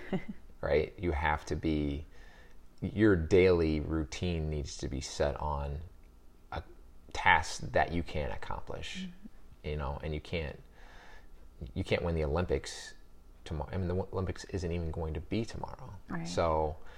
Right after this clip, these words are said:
Speaker 2: what are you gonna do today to get you towards that, that bigger goal?
Speaker 1: Right. I mean, it makes you think of your cousin Bryce, um, who's training, and we've had him on our podcast before, but who's been training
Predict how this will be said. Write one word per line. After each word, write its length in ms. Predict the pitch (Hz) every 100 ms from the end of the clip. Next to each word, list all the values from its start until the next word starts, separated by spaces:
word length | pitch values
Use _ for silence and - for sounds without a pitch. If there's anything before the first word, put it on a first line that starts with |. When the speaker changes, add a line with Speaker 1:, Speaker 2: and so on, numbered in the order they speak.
| - - -
Speaker 2:
what 280 | - 92 98
are 20 |
you 120 | 90 92
gonna 160 | 82
do 160 | 78 82
today 580 | - 82 92 82 80 92 - -
to 80 | 80
get 200 | 76 -
you 80 | -
towards 360 | - 92 -
that, 220 | 65 50 - - -
that 180 | 110 -
bigger 180 | - -
goal? 240 | - - 98 98 - - - - - -
Speaker 1:
Right. 240 | 175 175 180
I 300 | - - -
mean, 100 | 208
it 20 | 214
makes 160 | 226
you 60 | 196
think 200 | 170 156
of 120 | 156
your 220 | 151 151
cousin 360 | - 170 156 147
Bryce, 720 | 156 175 - 196 - - - - - - - - - -
um, 360 | 156 143 - - 175
who's 520 | 175 160 151 - - - - - -
training, 320 | 175 160 151 - - -
and 60 | 175
we've 120 | 180
had 120 | 175
him 100 | 165
on 100 | 156
our 100 | -
podcast 440 | - 180 - 151
before, 340 | - - - -
but 240 | 143 - - - - -
who's 200 | 220 180 - - -
been 320 | 190 175 156 160
training 680 | - 190 262 202 156 180